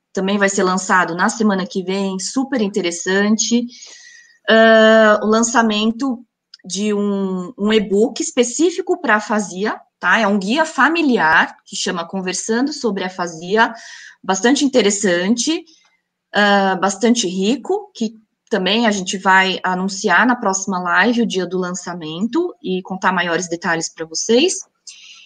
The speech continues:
E a disponibilização do simpósio online, que aconteceu o ano passado, o primeiro simpósio brasileiro de afasia, e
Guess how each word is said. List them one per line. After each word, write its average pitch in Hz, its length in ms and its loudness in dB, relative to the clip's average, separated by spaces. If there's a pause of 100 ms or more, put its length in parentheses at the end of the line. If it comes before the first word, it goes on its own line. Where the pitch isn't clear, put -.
(140)
E 359 340 4
a 233 80 2
disponibilização 262 880 4
do 269 80 2
simpósio 254 760 0
online, 254 760 2
que 220 80 -8
aconteceu 202 720 -2
o 202 100 0
ano 196 160 0
passado, 196 480 0
o - 40 -6
primeiro 226 300 0
simpósio 196 560 -2
brasileiro 202 560 0
de 180 120 -6
afasia, 185 680 -4 (480)
e 320 300 0